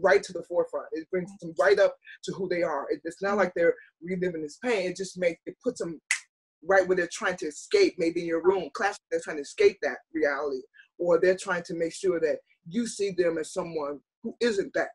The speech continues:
Speaker 1: reality. And they work so hard to not be that person, you know, like, like Injustice, this scene in, um,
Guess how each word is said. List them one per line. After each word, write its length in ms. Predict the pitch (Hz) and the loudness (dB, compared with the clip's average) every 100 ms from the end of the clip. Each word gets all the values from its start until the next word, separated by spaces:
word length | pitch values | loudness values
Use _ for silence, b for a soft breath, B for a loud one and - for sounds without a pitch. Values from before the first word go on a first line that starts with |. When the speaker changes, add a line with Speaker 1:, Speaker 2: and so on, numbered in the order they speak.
| _ | _
Speaker 1:
reality. 480 | 165 160 147 139 139 | -4 -2 -2 -2 -2
And 80 | 170 | 2
they 100 | 185 | 2
work 220 | 185 180 | 2 0
so 240 | - 240 | 2 2
hard 380 | 220 220 190 175 | 2 0 2 0
to 160 | - 165 | -2 -4
not 220 | 170 - | -4 -2
be 80 | 160 | 0
that 220 | 147 - | 0 -2
person, 440 | 165 143 - 143 - _ _ - | -6 -6 -6 -12 -12 _ _ -8
you 120 | 185 | -2
know, 140 | 170 170 | 0 2
like, 280 | 180 170 _ - | 2 0 _ -2
like 140 | 170 170 | -2 -2
Injustice, 640 | 180 180 190 175 - 135 - | -8 2 2 2 -8 -10 -10
this 100 | 165 _ _ | -18 _ _
scene 360 | - 214 185 | -10 -4 0
in, 140 | 165 143 156 | 0 -2 -6
um, 240 | 151 151 | -6 -8